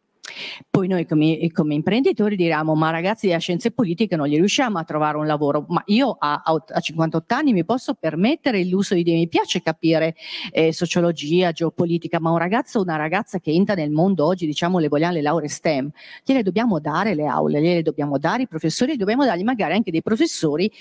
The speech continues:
che non hanno sessantacinque anni e settanta. E qui vengo a, alla, all'altra F, cosa, cosa stiamo facendo, se è vero che siamo attrattivi per i giovani.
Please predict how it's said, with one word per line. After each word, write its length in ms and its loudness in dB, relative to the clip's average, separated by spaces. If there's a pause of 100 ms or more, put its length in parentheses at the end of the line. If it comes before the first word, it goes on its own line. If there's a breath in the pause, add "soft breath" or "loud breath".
(200 loud breath)
che 160 2
non 180 -6
hanno 500 2 (500 loud breath)
sessantacinque 880 2
anni 220 0
e 40 2
settanta. 920 -4 (1500 loud breath)
E 120 -2
qui 140 0
vengo 680 0
a, 240 -2
alla, 400 -4
all'altra 560 -2 (180)
F, 300 -2
cosa, 220 -2 (120)
cosa 180 -2
stiamo 180 -2
facendo, 480 0 (180)
se 240 -2
è 40 0
vero 240 2
che 140 -6
siamo 280 0
attrattivi 420 -2
per 140 0
i 60 2
giovani. 460 0